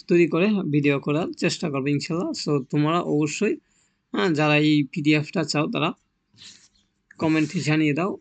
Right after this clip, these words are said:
আহ, আমি দিয়ে দিব যাতে তোমরা সহজেই সবগুলা এমসিকিউ শেষ করতে পারবো। So ভিডিওটা এই পর্যন্তই। এখানে কিন্তু সবগুলা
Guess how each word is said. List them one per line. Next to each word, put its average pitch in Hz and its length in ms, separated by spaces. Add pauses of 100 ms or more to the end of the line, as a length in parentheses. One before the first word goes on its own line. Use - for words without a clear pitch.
(100)
আহ, 143 100
আমি 135 340
দিয়ে 135 220
দিব 147 360
যাতে 135 260
তোমরা 147 320
সহজেই 160 560
সবগুলা 143 480
এমসিকিউ 139 580
শেষ 156 340
করতে 135 280
পারবো। 131 320 (1120)
So 139 260
ভিডিওটা 143 420
এই 147 100
পর্যন্তই। 143 600
এখানে 165 300
কিন্তু 170 360
সবগুলা 170 680